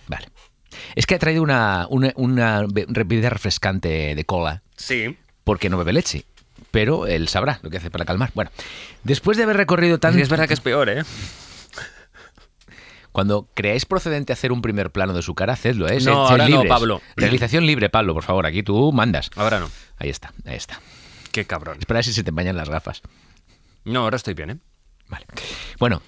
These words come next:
Speaker 1: te has recorrido tanto tiempo, durante tanto tiempo los pasillos del Congreso.
Speaker 2: Dios mío,
Speaker 1: Debes
Speaker 2: ahora
Speaker 1: tener
Speaker 2: mismo está ardiendo.
Speaker 1: <laughs> Debes tener muchos cotilleos políticos, ¿no, eh, José Luis? Por ejemplo,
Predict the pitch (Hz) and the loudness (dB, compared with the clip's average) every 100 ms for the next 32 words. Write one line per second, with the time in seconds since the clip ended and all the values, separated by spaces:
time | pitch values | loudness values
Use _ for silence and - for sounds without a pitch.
0 | - 151 156 143 139 127 - - 143 143 | -4 -2 0 0 2 0 -2 0 2 4
1 | 139 123 117 120 123 117 98 90 92 110 | 4 2 0 2 2 2 2 0 0 0
2 | 117 104 101 92 107 95 95 95 87 104 | 0 0 0 -2 0 2 0 0 0 -2
3 | - 120 104 95 113 104 117 127 110 139 | 0 -2 -2 -4 -6 -4 0 0 2 2
4 | 139 127 - 120 139 - - - - - | 0 -2 -2 0 -2 -6 -16 -20 -20 -20
5 | - - - - - - - - - - | -20 -20 -14 -8 -8 -10 -16 -20 -12 -6
6 | - - - 156 190 233 208 160 139 120 | -6 -4 2 2 2 2 2 2 2 2
7 | 104 - 92 147 123 98 180 262 - 110 | 2 0 -2 0 0 2 0 0 -4 -4
8 | 98 90 107 196 - 127 175 202 156 | -4 -4 -4 -4 -2 -2 0 2 2